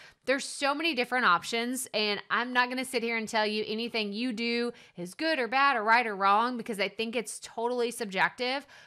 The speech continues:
But I do think that the most important thing to remember is it has to look good, really big, and really small. That is the most important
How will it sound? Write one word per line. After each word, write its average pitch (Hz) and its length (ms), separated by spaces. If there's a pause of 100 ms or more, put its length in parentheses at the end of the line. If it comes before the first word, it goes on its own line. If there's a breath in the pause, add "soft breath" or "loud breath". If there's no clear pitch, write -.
(120 loud breath)
But 240 80
I 247 80
do 247 200
think 247 360
that 208 300 (260 loud breath)
the 226 120
most 233 300
important 247 460
thing 214 220
to 233 140
remember 214 600
is 208 420
it 220 160
has - 380
to 349 120
look 254 380
good, 214 400 (540 loud breath)
really 339 320
big, 262 480 (360 soft breath)
and 180 220
really 214 260
small. 190 540 (160)
That 220 240
is 220 180
the 208 120
most 208 580
important 214 560